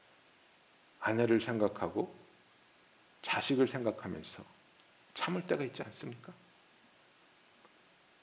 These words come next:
스몰 비즈니스를 하면서 정말 말도 안 되는 커스터머가 들어와서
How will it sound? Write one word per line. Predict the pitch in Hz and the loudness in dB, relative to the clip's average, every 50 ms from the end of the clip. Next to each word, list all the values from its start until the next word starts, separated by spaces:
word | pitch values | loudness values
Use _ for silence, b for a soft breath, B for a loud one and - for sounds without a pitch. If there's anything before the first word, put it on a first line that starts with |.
| - - - | -20 -20 -14
스몰 | - - - 190 190 190 151 | -6 2 8 10 10 10 10
비즈니스를 | 127 127 120 127 135 131 120 113 - 131 117 107 | 8 4 2 4 4 4 4 2 2 2 0 2
하면서 | 113 113 107 101 104 107 - 117 107 113 123 117 - | 2 0 0 0 -2 -2 -2 -2 -2 -2 -4 -8 -10
정말 | - - 135 165 202 262 - 208 - | -6 -2 0 4 6 8 8 8 8
말도 | 196 151 123 147 180 190 240 254 226 123 113 110 | 8 6 8 8 8 6 6 4 6 6 6 6
안 | 180 139 147 147 | 6 6 4 6
되는 | 151 151 147 165 180 190 196 214 208 | 6 6 6 6 4 4 2 0 -2
커스터머가 | - - 175 160 - - 180 160 151 135 135 123 - | -2 -4 -4 -4 -4 -4 0 2 4 4 4 4 2
들어와서 | - 104 107 107 107 107 107 - - 113 113 120 123 123 | 2 4 4 4 4 2 0 -2 -2 0 0 0 -2 -4